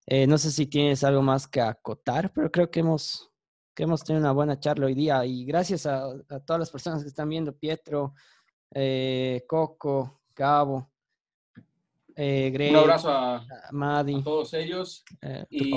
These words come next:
Speaker 1: papá
Speaker 2: bueno,
Speaker 1: también
Speaker 2: creo,
Speaker 1: está
Speaker 2: creo que
Speaker 1: viendo.
Speaker 2: para, así un saludo a todos. Entonces, y para, para cerrar en una nota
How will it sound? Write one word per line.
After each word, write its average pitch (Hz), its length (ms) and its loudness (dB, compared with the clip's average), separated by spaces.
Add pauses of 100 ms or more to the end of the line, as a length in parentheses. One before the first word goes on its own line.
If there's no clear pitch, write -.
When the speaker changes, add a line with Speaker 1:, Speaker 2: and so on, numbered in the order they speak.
Speaker 1:
papá 147 140 4
Speaker 2:
bueno, 277 100 2
Speaker 1:
también 139 120 0
Speaker 2:
creo, 135 100 0
Speaker 1:
está 247 160 -2
Speaker 2:
creo - 20 -4
que 135 60 0
Speaker 1:
viendo. 139 160 4
Speaker 2:
para, 180 380 0 (1040)
así 151 260 -10
un 165 60 -14
saludo 160 260 -6
a 151 80 -10 (100)
todos. 156 280 -6
Entonces, 160 460 -16
y 156 60 -12 (140)
para, 143 440 4 (300)
para 160 200 2
cerrar 190 340 0
en 214 80 -4
una 208 180 -6
nota 208 300 -8